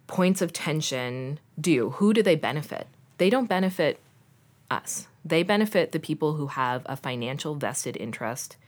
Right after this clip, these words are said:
in the fossil fuel industry and in status quo politics that kowtow to fo-, the fossil fuel industry.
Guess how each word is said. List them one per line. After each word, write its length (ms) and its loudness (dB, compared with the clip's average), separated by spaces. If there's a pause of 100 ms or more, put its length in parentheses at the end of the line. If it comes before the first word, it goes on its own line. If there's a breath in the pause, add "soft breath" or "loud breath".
(120)
in 140 -4
the 60 0
fossil 340 -2
fuel 240 -6
industry 540 -8 (440 loud breath)
and 140 2
in 100 4
status 320 0
quo 180 -2
politics 680 0
that 180 -4
kowtow 460 -2
to 160 -6
fo-, 180 -6
the 120 -8
fossil 300 -10
fuel 220 -10
industry. 480 -10